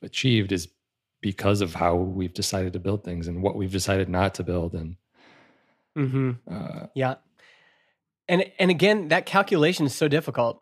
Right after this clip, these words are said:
Speaker 2: Like, I see our competitors, um, you know, building mobile apps. A lot of podcast hosting providers have mobile apps.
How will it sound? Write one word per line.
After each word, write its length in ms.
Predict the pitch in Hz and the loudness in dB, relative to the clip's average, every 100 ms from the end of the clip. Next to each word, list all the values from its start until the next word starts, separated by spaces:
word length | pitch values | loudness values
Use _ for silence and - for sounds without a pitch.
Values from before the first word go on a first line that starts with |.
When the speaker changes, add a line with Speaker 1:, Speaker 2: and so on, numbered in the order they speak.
| - | 0
Speaker 2:
Like, 200 | 147 156 | 0 4
I 80 | 170 | 2
see 160 | 220 | 6
our 80 | 190 | 4
competitors, 840 | - 156 160 170 156 151 139 - - _ - | 4 2 4 4 4 4 2 -4 -16 _ 0
um, 520 | 143 127 127 127 127 _ _ - _ 170 | 2 2 0 -4 -8 _ _ -20 _ 2
you 80 | |
know, 100 | 151 | 4
building 540 | 127 160 160 147 135 147 | 6 4 4 2 0 0
mobile 320 | 151 156 143 | 4 4 2
apps. 380 | 117 107 - - | -4 -8 -10 -2
A 20 | |
lot 160 | 147 147 | 2 2
of 60 | |
podcast 420 | - 135 139 127 - | 0 -4 -2 -8 -6
hosting 240 | 131 143 | -6 -4
providers 400 | 139 131 131 120 | 0 0 0 -2
have 140 | 127 | -4
mobile 280 | 123 131 135 | -2 -2 -4
apps. 380 | - - - - | -6 -10 -14 -20